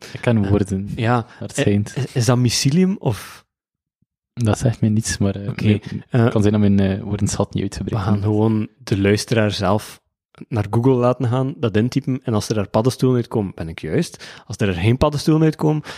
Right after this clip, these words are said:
Speaker 2: dan... Trouwens, weer paddenstoel. Hoe komen we daar weer op terug?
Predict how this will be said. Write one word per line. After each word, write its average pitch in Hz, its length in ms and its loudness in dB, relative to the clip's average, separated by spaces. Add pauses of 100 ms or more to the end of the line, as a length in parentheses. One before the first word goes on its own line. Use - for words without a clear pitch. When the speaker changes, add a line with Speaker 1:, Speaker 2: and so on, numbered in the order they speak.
(160)
Speaker 2:
dan... 110 500 2 (400)
Trouwens, 110 420 -2
weer 92 160 -10
paddenstoel. 104 560 -4 (100)
Hoe 147 100 -10
komen 90 200 -4
we 87 60 -6
daar 110 240 -2
weer 92 180 -4
op 87 100 -10
terug? - 280 -10